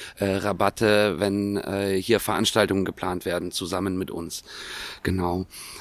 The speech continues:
Und, äh, da kommen wir auch nochmal auf die Mutz Sessions zurück, ne, auf unsere, äh, Live-Video-Reihe. Da, ähm, hatten dann, äh, Mitglieder der Musikzentrale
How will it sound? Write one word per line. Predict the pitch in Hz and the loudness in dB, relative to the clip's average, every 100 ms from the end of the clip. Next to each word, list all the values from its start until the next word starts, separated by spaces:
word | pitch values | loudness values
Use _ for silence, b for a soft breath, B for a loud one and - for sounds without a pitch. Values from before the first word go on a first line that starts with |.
| B | B
Und, | 101 98 95 90 | 4 6 6 4
äh, | - | 0
da | 104 98 98 110 | 2 4 2 2
kommen | 110 131 | 2 6
wir | 123 | 6
auch | 120 | 8
nochmal | 123 120 | 6 4
auf | - | 4
die | |
Mutz | 98 123 - | 4 4 6
Sessions | 143 - 120 - | 4 4 2 2
zurück, | 95 92 - | 0 0 0
ne, | 101 135 101 | 2 2 2
auf | 90 - | 2 2
unsere, | 104 98 98 98 | 0 2 4 4
äh, | - 104 | 4 4
Live-Video-Reihe. | 95 131 165 117 92 90 107 120 B B B B B | 6 4 6 6 6 4 2 0 B B B B B
Da, | 104 98 104 104 - 107 104 104 | 2 4 6 4 4 4 6 4
ähm, | 101 - | 2 -2
hatten | - 101 123 | -2 2 4
dann, | 110 104 101 | 6 6 4
äh, | 101 101 | 4 6
Mitglieder | 104 - - 139 123 | 6 4 4 6 8
der | 113 | 6
Musikzentrale | 110 117 - 135 120 127 131 131 | 4 2 2 0 2 2 4 2